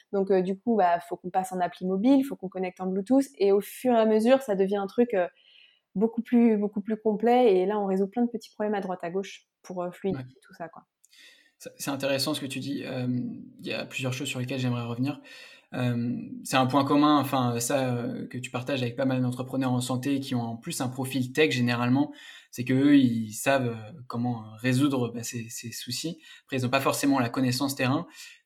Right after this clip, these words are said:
Speaker 2: Toi, comment, euh, concrètement, tu as fait pour comprendre, euh, le quotidien de ces patients et de ces professionnels de santé ? Est-ce que t'as un conseil à partager là-dessus, euh, euh, quand on ne vient pas de, du milieu, euh,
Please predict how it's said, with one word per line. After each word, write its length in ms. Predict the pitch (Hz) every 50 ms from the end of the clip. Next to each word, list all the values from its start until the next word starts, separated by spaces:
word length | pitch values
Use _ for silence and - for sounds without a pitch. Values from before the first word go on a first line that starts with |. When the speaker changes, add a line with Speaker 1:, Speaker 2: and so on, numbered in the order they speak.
| _ -
Speaker 2:
Toi, 220 | - 165 180 185
comment, 500 | 180 - 175 160 160 165 165 165 160 147
euh, 420 | 139 131 127 127 123 120 117 117 123 127
concrètement, 640 | - 156 143 - - 151 143 - 160 156 165 180 - - _ _ _ _ _ _ -
tu 160 | - - 143
as 80 | 127 123
fait 160 | 127 170 151
pour 220 | - 139 127 131
comprendre, 460 | - 139 127 110 - 147 151 151 135 123
euh, 180 | 120 120 117
le 100 | 120 120
quotidien 480 | 120 - 131 127 131 127 127 143 143 143
de 100 | 135 123
ces 240 | 123 - - 123 127
patients 520 | - 131 127 - - 156 156 160 160 - - -
et 120 | 139 135
de 120 | 123 127
ces 160 | 123 - 127 127
professionnels 580 | - 131 123 127 131 127 - 135 131 127 127 123
de 80 | 123
santé ? 440 | 120 - 120 117 - 156 180 196 _ _ _ _ _ _ _ _ _ -
Est-ce 140 | 123 123 -
que 80 | 147
t'as 160 | 139 139 135
un 220 | 131 123 120 120 117
conseil 360 | - - 131 131 - 156 139
à 60 | 131
partager 420 | 127 131 120 123 131 127 127 143 131
là-dessus, 440 | 123 120 117 - - 151 160 156
euh, 160 | 135 120 117 117 - _ _ _ _ _ - -
euh, 160 | 120 117 123
quand 240 | - 127 127 - 127
on 20 |
ne 80 | 127 120
vient 220 | 117 123 120 120
pas 220 | 123 - 147 143
de, 300 | 139 139 135 127 123 120
du 140 | 120 120 120
milieu, 460 | 123 123 123 127 131 131 131 123
euh, 0 | 117